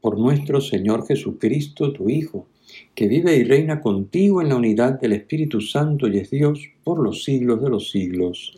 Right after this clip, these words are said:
Amén. Domingo vigésimo octavo, ciclo B. Hoy tenemos unas lecturas extraordinarias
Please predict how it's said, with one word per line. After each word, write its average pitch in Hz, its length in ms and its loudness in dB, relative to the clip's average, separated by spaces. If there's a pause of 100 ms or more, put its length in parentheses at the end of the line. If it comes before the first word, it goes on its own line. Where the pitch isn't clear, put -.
(120)
Amén. 82 480 -8 (2500)
Domingo 120 600 0
vigésimo 123 480 0
octavo, 131 680 2 (720)
ciclo - 500 0
B. 160 300 0 (160)
Hoy - 160 -2
tenemos 120 300 0
unas 120 180 2
lecturas 117 640 -2
extraordinarias 110 1600 0